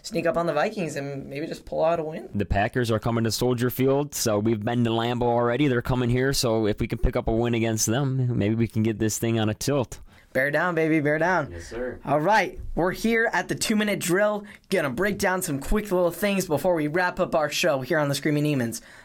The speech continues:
Speaker 1: Von Miller, who we just talked about earlier in the show, uh, doubles down on his prediction that Obo-, Odell Beckham Junior will join the Bills. Thoughts?
Speaker 2: Well,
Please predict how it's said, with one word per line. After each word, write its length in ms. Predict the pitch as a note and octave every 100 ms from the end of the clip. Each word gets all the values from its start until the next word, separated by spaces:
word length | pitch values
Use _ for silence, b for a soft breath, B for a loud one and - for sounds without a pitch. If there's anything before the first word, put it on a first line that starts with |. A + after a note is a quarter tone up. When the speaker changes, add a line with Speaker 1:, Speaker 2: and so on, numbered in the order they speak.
| -
Speaker 1:
Von 340 | E3 A#3 A3+
Miller, 400 | G#3 A#3+ G3 G#3+ G#3+ B
who 140 | - C#3+
we 120 | D3+
just 260 | D#3+ F#3 -
talked 280 | G3 F#3
about 260 | F3+ E3 E3
earlier 340 | F#3 G#3+ F#3+ D#3+
in 100 | D3+
the 80 |
show, 400 | D3 - E3 F3 B B -
uh, 80 | C#3
doubles 420 | - - G#3+ D#3+
down 320 | F3 F3+ G3+
on 140 | D#3+
his 160 | E3 A#3
prediction 480 | E3+ F3+ G3+ A3 G3+
that 180 | F3+ -
Obo-, 480 | F3+ A#3 B3+ B3 F#3+ F3+
Odell 360 | A3 A#3+ A#3+
Beckham 360 | G3 A3+ A3+ F3
Junior 500 | F#3+ A3 F#3+ C3+ D3+ B B B -
will 140 | D#3
join 320 | D#3 E3 F3+ F#3+
the 80 |
Bills. 460 | D3+ G#3+ C#3+ - - -
Thoughts? 480 | G3+ C3+ - - - b b -
Speaker 2:
Well, 220 | D3 -